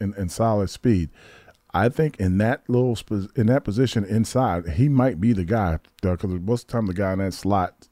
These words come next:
position is, is usually a smaller, quicker, you know, shifty, uh, receiver. Uh, if it, if a tight end moves into that spot, he'll be out, and one of the safeties will have to come down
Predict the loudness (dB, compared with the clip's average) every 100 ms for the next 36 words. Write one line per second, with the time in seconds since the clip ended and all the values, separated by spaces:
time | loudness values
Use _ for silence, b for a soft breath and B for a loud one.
0 | _ -6 -4 -4 -2 -2 -2 -6 B B
1 | B -6 -4 -2 -2 -2 -4 -2 -2 0
2 | 0 -2 -2 0 2 2 0 B B B
3 | B -2 0 0 0 2 2 2 0 2
4 | 0 -2 0 2 2 0 -6 B B _
5 | 0 2 0 0 0 0 -4 -2 -4 -2
6 | 0 0 2 4 6 6 6 6 4 4
7 | 2 2 2 2 2 -2 _ _ _ 0
8 | 4 4 2 2 2 2 0 0 0 0
9 | 0 0 -4 -6 -6 -6 -6 -4 -2 -2
10 | -4